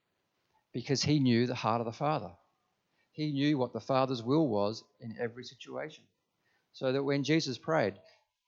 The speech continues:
the prayer of Lazarus, you remember the story of Lazarus? He dies, and, uh, Jesus turns up. It's been four days. He's in the tomb.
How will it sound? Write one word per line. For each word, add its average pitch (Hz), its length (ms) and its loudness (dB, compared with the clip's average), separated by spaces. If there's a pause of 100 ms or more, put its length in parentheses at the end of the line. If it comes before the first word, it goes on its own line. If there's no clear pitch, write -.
(500)
the 165 120 -6
prayer 180 240 6
of 139 100 4
Lazarus, 151 580 2
you 151 80 -2
remember 180 180 2
the 170 80 0
story 170 320 2
of 139 60 0
Lazarus? 165 420 2
He 151 120 -2
dies, 160 540 0 (1000)
and, 135 300 0
uh, 139 240 4
Jesus 151 380 0
turns 147 340 2
up. 175 260 4
It's 139 140 -8
been 131 200 0
four 156 280 4
days. 160 360 6
He's 127 160 -6
in 147 140 0
the 139 80 -4
tomb. 165 480 -6